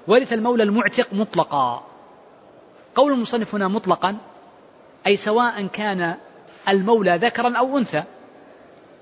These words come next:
وسواء كان بالغا أو غير بالغ،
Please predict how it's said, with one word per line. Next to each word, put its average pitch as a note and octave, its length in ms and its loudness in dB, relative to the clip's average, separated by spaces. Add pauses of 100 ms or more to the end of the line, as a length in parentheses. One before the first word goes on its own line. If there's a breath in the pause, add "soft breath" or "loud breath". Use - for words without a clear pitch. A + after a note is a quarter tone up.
(760)
وسواء G#3+ 420 2
كان G3+ 300 -4
بالغا A3 500 2 (140)
أو F#3+ 140 2
غير G3 180 4
بالغ، E3+ 380 2